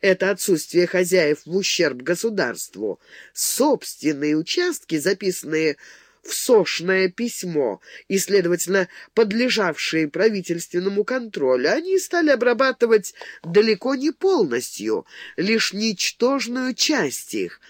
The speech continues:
а потому и тягло платили значительно меньше. Только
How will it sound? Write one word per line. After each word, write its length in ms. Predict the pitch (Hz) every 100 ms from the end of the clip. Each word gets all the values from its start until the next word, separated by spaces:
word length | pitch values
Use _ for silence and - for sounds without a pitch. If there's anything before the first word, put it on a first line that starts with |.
| - - -
а 200 | 165 165
потому 680 | 170 160 165 170 233 349 302 -
и 260 | 185 190 165
тягло 680 | - 165 175 240 247 294 330
платили 800 | 294 294 - 196 156 113 90 - - -
значительно 800 | 156 180 214 - 208 190 190 165
меньше. 600 | 123 139 123 95 - - - _ _ _ _ _ _ _ _ _ _
Только 640 | - 214 311 320 359 359